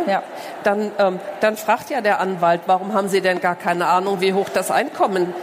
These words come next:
Speaker 2: des
Speaker 1: Hm.
Speaker 2: anderen ist? Und
Speaker 1: Warum
Speaker 2: dann
Speaker 1: hatten
Speaker 2: muss
Speaker 1: Sie
Speaker 2: dann
Speaker 1: jahrelang einen Minijob? <laughs>
Speaker 2: Gen-, warum, und da muss ja da irgendwas
Speaker 1: Ja.
Speaker 2: nachgeliefert werden und dann kommt das raus, ähm,
Speaker 1: Mhm.
Speaker 2: dass sie keine Kontovollmacht hatten,
Speaker 1: Genau.
Speaker 2: sondern nur Haushaltsgeld bekommen haben.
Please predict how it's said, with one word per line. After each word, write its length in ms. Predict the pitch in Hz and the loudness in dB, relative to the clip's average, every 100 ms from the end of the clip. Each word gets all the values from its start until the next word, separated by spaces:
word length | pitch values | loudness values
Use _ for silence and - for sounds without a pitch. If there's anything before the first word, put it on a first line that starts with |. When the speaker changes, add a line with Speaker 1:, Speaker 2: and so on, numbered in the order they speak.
| - | -4
Speaker 2:
des 120 | 202 | -2
Speaker 1:
Hm. 60 | 190 | 2
Speaker 2:
anderen 440 | 180 180 190 180 | 2 2 0 0
ist? 380 | 180 190 - - - - - - | 0 -2 -4 -6 -8 -10 -8 0
Und 80 | |
Speaker 1:
Warum 140 | 196 220 | 2 4
Speaker 2:
dann 80 | 226 | 4
Speaker 1:
hatten 100 | 254 | 2
Speaker 2:
muss 80 | |
Speaker 1:
Sie 60 | 202 | 0
Speaker 2:
dann 40 | 208 190 | 2 2
Speaker 1:
jahrelang 260 | 196 202 | 2 0
einen 80 | 190 | -2
Minijob? 360 | 190 185 180 170 - - 277 | -2 -2 0 -2 -4 -4 0
<laughs> 280 | 294 269 - | 2 2 0
Speaker 2:
Gen-, 160 | 240 - - | -2 -2 -2
warum, 220 | 220 - | 0 0
und 200 | 220 220 | -2 2
da 80 | 233 | 0
muss 240 | 269 349 | 0 0
ja 140 | 330 285 | 0 4
da 160 | 285 220 | 2 4
irgendwas 680 | 269 302 - 262 269 - 254 - - - 240 | 0 0 0 0 2 -2 -6 -12 -14 -6 0
Speaker 1:
Ja. 160 | 214 | 2
Speaker 2:
nachgeliefert 800 | 190 254 - 247 208 - 165 165 | 2 0 0 -2 -2 0 -2 -2
werden 380 | 156 160 196 285 359 - 262 | 0 2 2 -2 -6 -8 -6
und 140 | 226 208 | -2 2
dann 200 | 214 233 | 0 0
kommt 300 | 269 247 - | 0 0 0
das 240 | 220 - | -4 0
raus, 480 | 180 151 139 - - - - - - 196 | 0 0 0 -4 -4 -8 -12 -14 -6 2
ähm, 200 | 202 190 | 2 2
Speaker 1:
Mhm. 340 | 175 170 180 | 0 -2 0
Speaker 2:
dass 180 | 202 202 | 0 0
sie 100 | 240 | -4
keine 320 | - 269 294 | 0 0 0
Kontovollmacht 1040 | 302 247 240 240 - 226 220 214 214 - | 0 0 0 -2 0 0 2 0 -2 -2
hatten, 360 | 220 - - 214 208 202 - - | -2 -2 -2 -2 -2 -4 -8 -2
Speaker 1:
Genau. 140 | 190 214 | 2 4
Speaker 2:
sondern 280 | 180 214 214 | 4 4 4
nur 160 | 208 | 2
Haushaltsgeld 720 | 214 202 185 165 - 165 160 - | 2 0 2 0 0 -2 -2 -2
bekommen 600 | 165 - 156 180 202 202 | -4 2 2 2 -2 0
haben. 420 | 196 196 220 285 | 2 4 2 0